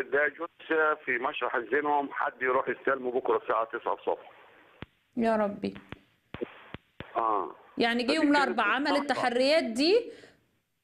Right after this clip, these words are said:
Speaker 1: آه.
Speaker 2: الأربع.
Speaker 1: الظهر كده، الأربع
Speaker 2: الأربع
Speaker 1: الظهر.
Speaker 2: الظهر.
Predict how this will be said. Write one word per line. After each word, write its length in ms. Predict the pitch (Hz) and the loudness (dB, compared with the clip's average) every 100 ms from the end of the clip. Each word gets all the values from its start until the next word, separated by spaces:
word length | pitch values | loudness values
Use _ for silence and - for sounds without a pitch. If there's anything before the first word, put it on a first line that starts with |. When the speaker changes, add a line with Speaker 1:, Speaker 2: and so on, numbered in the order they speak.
| _ - - - _ - | _ -20 -18 -20 _ -6
Speaker 1:
آه. 140 | - - 233 | -2 2 2
Speaker 2:
الأربع. 560 | 233 277 269 277 254 - | 2 0 0 0 0 -2
Speaker 1:
الظهر 560 | - - 175 165 120 - | -2 0 2 0 -2 -2
كده، 380 | 160 180 202 208 _ _ _ - | -2 2 0 -2 _ _ _ 0
الأربع 320 | 123 151 233 | 2 2 2
Speaker 2:
الأربع 440 | 233 302 330 311 | 2 2 2 2
Speaker 1:
الظهر. 280 | 269 220 254 | 2 2 2
Speaker 2:
الظهر. 180 | 214 - | 0 -4